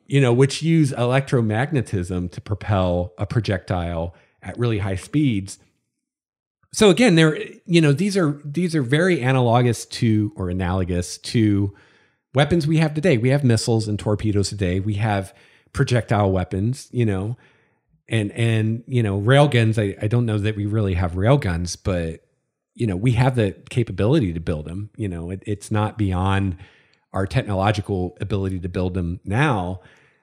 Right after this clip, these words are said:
So to me, it, it just gives this level of realism much more than, you know, blasters or phasers,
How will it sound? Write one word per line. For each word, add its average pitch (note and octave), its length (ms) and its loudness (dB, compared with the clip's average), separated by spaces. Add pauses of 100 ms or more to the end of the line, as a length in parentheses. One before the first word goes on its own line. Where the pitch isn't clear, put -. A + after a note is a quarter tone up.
(120)
So G2+ 480 0 (120)
to - 100 -4
me, F#3 260 4
it, C#3+ 100 -2
it C3 180 -2
just D3 200 -4
gives F#3 200 0
this C3+ 240 -2
level B2+ 260 2
of A2 140 0
realism G2+ 680 0 (120)
much A#2+ 260 0
more A2+ 400 6
than, F#2+ 540 2 (480)
you A2 80 0
know, F#2+ 140 0
blasters F#2 1120 -2
or E2+ 460 -10
phasers, F#2 880 -4